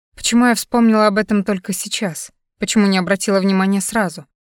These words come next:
Какой доктор так делает, высчитывая дни знакомства с пациентом, периодически шатается под его подъездом,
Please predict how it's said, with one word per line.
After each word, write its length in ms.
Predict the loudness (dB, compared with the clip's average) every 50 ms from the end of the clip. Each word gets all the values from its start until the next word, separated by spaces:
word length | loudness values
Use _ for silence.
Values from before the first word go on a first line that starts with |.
| _ _ _ _ _ _
Какой 320 | -4 -4 -2 2 2 2 4
доктор 400 | 4 2 0 0 -2 -6 -6 -4
так 260 | -2 -2 -2 -2 -2
делает, 540 | -2 0 0 0 -2 -4 -8 -12 -16 -20 -20 _ _ _ _ _
высчитывая 560 | -2 -2 -2 0 -2 -2 -2 0 0 0 0
дни 200 | 2 0 0 0
знакомства 600 | 0 0 -2 -2 0 0 0 0 0 0 -2 -4
с 100 | -4 -4
пациентом, 680 | -6 -8 -6 -4 -2 0 0 0 0 -2 -4 -8 -10 -8
периодически 680 | -4 -2 0 0 0 0 -2 -4 -4 -4 -6 -4 -4 -6
шатается 560 | -4 -4 -4 -4 -2 -2 -2 -2 -2 -4 -4
под 160 | -6 -6 -6
его 220 | -4 -4 -4 -2
подъездом, 680 | -2 -4 -4 -4 -2 -2 -2 -2 -2 -4 -6 -8 -10